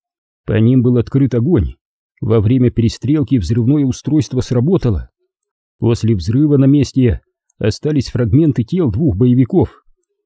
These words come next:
Есть предположение, что погибшие входили в бандформирование эмира Дубзаева, действующего в этом регионе.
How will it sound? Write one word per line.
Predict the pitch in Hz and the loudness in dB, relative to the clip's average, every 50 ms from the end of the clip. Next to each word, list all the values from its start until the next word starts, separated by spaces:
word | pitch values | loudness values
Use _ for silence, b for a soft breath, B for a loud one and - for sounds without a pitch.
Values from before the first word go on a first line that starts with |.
| _ _ _ | _ _ _
Есть | - 101 107 117 113 - | -4 -2 0 0 -2 -2
предположение, | - 120 113 - - 113 113 117 101 92 185 165 117 87 69 65 - _ _ _ _ _ _ _ - | -4 -4 -4 -2 -2 -2 0 0 2 2 2 2 2 0 -2 -4 -10 _ _ _ _ _ _ _ -12
что | - - 104 | -6 -6 -4
погибшие | - 113 110 110 147 160 - - 143 139 117 | -2 -2 -2 -2 -2 -4 -4 -2 -2 -2 -2
входили | - - 120 117 143 165 147 120 | -2 -2 -2 -2 0 -2 -2 -2
в | 82 | -2
бандформирование | 95 139 151 135 - 123 113 117 127 123 123 131 156 151 135 139 135 131 | -2 -2 -2 -2 -2 0 0 2 2 2 0 0 0 0 0 2 2 2
эмира | 127 151 165 165 156 | 2 2 2 0 0
Дубзаева, | 120 120 123 113 101 104 190 202 165 131 98 82 65 - _ _ _ _ _ _ _ _ _ _ | 0 0 0 0 0 0 0 0 0 0 0 -2 -4 -6 _ _ _ _ _ _ _ _ _ _
действующего | 90 92 143 185 165 - - - 117 120 113 - - 113 110 113 | -4 -2 -2 -2 -2 -4 -4 -4 -2 -2 -2 -2 -2 -2 -2 0
в | 113 156 | 0 0
этом | 156 - 123 107 | 0 0 0 0
регионе. | 120 117 107 135 180 202 160 104 80 67 - | 0 2 0 0 0 2 0 0 0 -2 -6